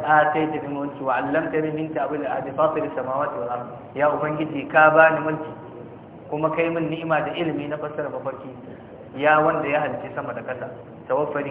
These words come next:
musliman wa alhiqni bis salihin." Kaga yayi shimfiɗa ne, yana so yayi addu'a. To amma kai cewa kake ya halatta a roki mulki, a mulki ai ni'ima ce cikin ni'imomi ko? Na'am. Sai dai ayar da yake cewa, "Ij'alni ala khaza'ini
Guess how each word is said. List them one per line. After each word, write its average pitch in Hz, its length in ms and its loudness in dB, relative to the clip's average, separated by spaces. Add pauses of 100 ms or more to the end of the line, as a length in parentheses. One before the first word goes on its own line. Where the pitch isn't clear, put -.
musliman 151 480 -2
wa 123 80 -2
alhiqni 139 320 -8
bis 123 160 -10
salihin." 120 240 -6
Kaga 147 200 0
yayi 156 280 2
shimfiɗa 156 340 -4 (100)
ne, 110 120 -10 (240)
yana 139 320 0
so 135 80 -6
yayi 127 160 -4
addu'a. - 400 -6 (640)
To 131 80 2
amma 156 200 6
kai 180 200 2
cewa 165 200 2
kake 147 240 -4
ya 151 160 4 (160)
halatta 151 280 -4
a 135 40 -4
roki 127 240 -8
mulki, 156 320 -6 (240)
a 175 60 -2
mulki 196 300 -4
ai 185 520 2
ni'ima 180 360 -2
ce - 200 -4
cikin 127 160 -12
ni'imomi 127 320 -10
ko? - 160 -12 (920)
Na'am. 127 200 0 (1300)
Sai 175 120 2
dai 180 120 2
ayar 180 300 6
da 151 60 2
yake 156 280 0
cewa, 160 200 6 (120)
"Ij'alni 160 340 0
ala 143 220 -2
khaza'ini 147 560 -2